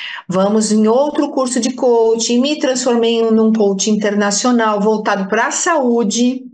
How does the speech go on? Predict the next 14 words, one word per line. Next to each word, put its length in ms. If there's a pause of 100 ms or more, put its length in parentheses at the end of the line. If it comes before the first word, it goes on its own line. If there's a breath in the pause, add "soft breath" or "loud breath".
Então, 240
olhando 560 (340 loud breath)
de 100
forma 260
integrativa. 1040 (200)
Já 180
aí 180
já, 460
já 180
começa 380
a 20
ter 160
o 80
olhar 640